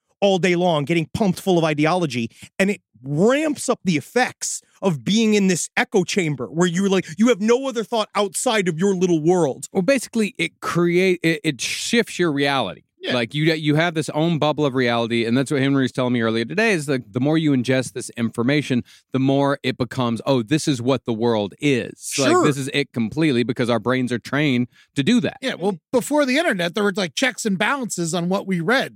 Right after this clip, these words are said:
Speaker 3: a little bit,
Speaker 1: Well,
Speaker 3: you
Speaker 1: it's
Speaker 3: know?
Speaker 1: also, our reality is created by the information that goes into it and the, and the data. So eventually, if you,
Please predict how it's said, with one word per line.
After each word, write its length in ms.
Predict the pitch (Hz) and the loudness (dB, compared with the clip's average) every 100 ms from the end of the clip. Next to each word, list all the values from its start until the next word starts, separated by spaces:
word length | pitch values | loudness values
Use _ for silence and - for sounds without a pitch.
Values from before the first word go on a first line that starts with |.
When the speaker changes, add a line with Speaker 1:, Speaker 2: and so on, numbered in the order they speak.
| 110 - | -12 -4
Speaker 3:
a 80 | |
little 240 | 170 156 139 | -2 -2 -4
bit, 200 | 127 - 330 | -8 -6 2
Speaker 1:
Well, 80 | 359 | 2
Speaker 3:
you 60 | |
Speaker 1:
it's 80 | - | 4
Speaker 3:
know? 60 | 339 | 2
Speaker 1:
also, 200 | 302 277 226 | 2 0 2
our 180 | 285 | 2
reality 640 | 285 254 214 285 320 233 214 | 2 0 2 2 2 0 -2
is 100 | - | -2
created 360 | - 202 214 226 | 0 0 2 0
by 100 | 202 | 0
the 80 | |
information 600 | 196 202 226 185 190 220 | 2 2 2 0 0 0
that 120 | 208 185 | 0 2
goes 180 | 233 | 4
into 280 | 277 320 214 | 4 2 0
it 60 | 135 | -2
and 160 | 175 196 | 0 0
the, 120 | 180 | 2
and 160 | 208 | 2
the 60 | 214 | 2
data. 420 | 160 254 302 139 - | 2 0 0 -6 -10
So 360 | - 233 214 - - | -2 0 0 -2 -6
eventually, 760 | 190 165 330 - 220 180 147 156 180 | -2 0 0 -2 -6 -6 -4 -4 -4
if 100 | 151 | -2
you, 260 | 170 240 | 2 0